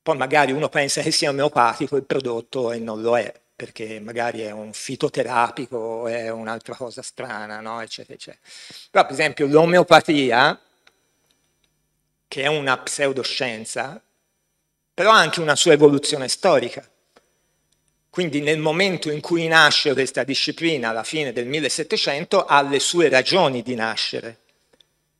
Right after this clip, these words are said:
Questa è una cosa da tenere ben presente, no? Le pseudoscienze, quelle diciamo classiche, cioè, diciamo l'astrologia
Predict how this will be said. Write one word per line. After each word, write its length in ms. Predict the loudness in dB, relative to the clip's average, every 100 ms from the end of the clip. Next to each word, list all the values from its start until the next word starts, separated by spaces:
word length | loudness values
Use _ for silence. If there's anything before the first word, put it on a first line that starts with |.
| _
Questa 240 | -10 0
è 40 | 2
una 80 |
cosa 180 | 2 2
da 140 | 2 0
tenere 380 | 0 -2 -2 _ _ _ _ _ _
ben 300 | -4 -2 -2
presente, 560 | -8 -6 -4 -4 -8 -6
no? 180 | -2 -2
Le 140 | -4
pseudoscienze, 1300 | -6 -2 0 0 0 -2 -2 -2 2 4 4 4 0
quelle 260 | -2 -2 -2
diciamo 400 | 0 0 -2 -6 _ -8
classiche, 480 | 2 2 2 -6 -8
cioè, 160 | -8
diciamo 420 | _ -10 -8 -6 -4
l'astrologia 960 | -4 -2 2 2 2 -2 -2 -2 -2